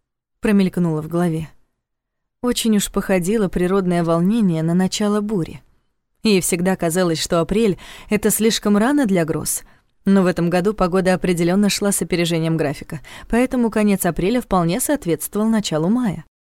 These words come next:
Юля едва успела подняться на крыльцо, когда дверь гостиницы распахнулась, и навстречу ей выскочила Катя.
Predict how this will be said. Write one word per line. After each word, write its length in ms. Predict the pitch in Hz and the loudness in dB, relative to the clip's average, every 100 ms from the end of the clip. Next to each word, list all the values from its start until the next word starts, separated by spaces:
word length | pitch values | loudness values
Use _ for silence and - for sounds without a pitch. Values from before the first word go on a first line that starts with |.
| _ | _
Юля 280 | 208 196 185 | 0 2 2
едва 320 | 170 165 175 | 2 0 0
успела 360 | 170 - 185 170 | -2 -2 -2 0
подняться 460 | 170 170 175 - | -2 0 0 -2
на 80 | 170 | -4
крыльцо, 400 | - 165 - 240 | -4 -4 -4 -4
когда 260 | 233 175 180 | -4 -2 -2
дверь 180 | 180 190 | 0 0
гостиницы 520 | 180 - 226 202 190 | -2 0 0 0 0
распахнулась, 680 | 175 - 175 240 269 196 - - - | -2 -2 -4 -2 -2 -2 -4 -16 -4
и 80 | 269 | 2
навстречу 520 | 208 190 - 247 247 | 2 0 -2 -2 0
ей 160 | 247 240 | 2 2
выскочила 520 | 190 190 196 202 196 | 0 -2 -2 -2 -2
Катя. 360 | 208 147 - | -2 -4 -6